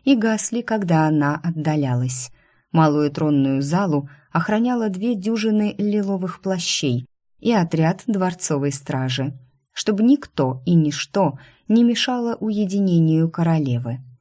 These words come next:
«Больше сотни мальчишек, Аврора!» Яркие, как маслины, глаза шута блестели. В одну ночь мы потеряли их всех.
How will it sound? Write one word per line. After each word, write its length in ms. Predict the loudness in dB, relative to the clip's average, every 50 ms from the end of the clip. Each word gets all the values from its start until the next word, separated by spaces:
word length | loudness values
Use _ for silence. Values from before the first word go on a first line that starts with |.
| _ _ _ _ _ _ _ _ _ _ _ 2
«Больше 520 | 4 6 6 6 4 2 0 -2 -2 -2
сотни 500 | -2 -2 0 2 2 2 2 2 2 4
мальчишек, 800 | 4 4 2 2 0 -2 -2 -2 0 0 0 -2 -4 -4 -4 -2
Аврора!» 640 | -2 -2 -2 -2 0 0 0 2 2 2 0 0 -2 _ _ _ _ _ _
Яркие, 500 | 0 2 4 4 4 2 0 -4 -4 -2
как 220 | -2 -4 -4 -2 -2
маслины, 500 | -2 -2 -2 -4 -2 0 2 2 2 2
глаза 400 | 2 0 0 -2 -2 -2 -2 -2
шута 380 | -4 -4 -8 -6 -4 -4 -4
блестели. 760 | -2 -2 -4 -4 -4 -6 -6 -2 0 0 0 0 -2 -4 -6 -12 _ _ _ _ _ _ _ _ _
В 120 | 0 2
одну 320 | 2 4 4 4 4 4 4
ночь 400 | 4 2 0 -2 -4 -6 -8 -6
мы 200 | -2 0 0 2
потеряли 560 | 0 -2 -2 -2 0 0 2 2 2 2 0
их 200 | 0 -2 -4 -6
всех. 500 | -12 -12 -10 -6 -6 -4 -4 -6 -8 -12